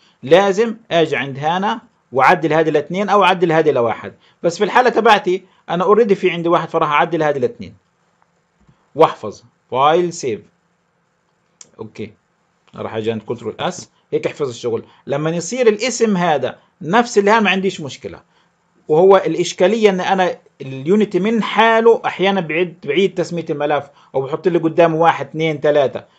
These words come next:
فبصير اسم ملف مختلف عن اسم الكلاس فما بيشتغلش. لازم لما نواجه مشكلة في، في الكود، أول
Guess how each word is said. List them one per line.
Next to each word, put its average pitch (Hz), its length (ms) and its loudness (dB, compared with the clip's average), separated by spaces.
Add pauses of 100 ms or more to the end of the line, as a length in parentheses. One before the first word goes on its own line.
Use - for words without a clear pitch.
(100)
فبصير 170 500 0
اسم 220 320 0
ملف 202 420 2 (240)
مختلف 196 440 0
عن 175 120 -2
اسم 196 260 -2
الكلاس 190 480 2
فما 165 220 -6
بيشتغلش. 110 600 -10 (280)
لازم 156 460 4
لما 147 160 -6
نواجه 175 300 0
مشكلة 202 580 -2 (480)
في، 151 180 -6
في 131 260 -14
الكود، 208 380 4
أول 208 320 6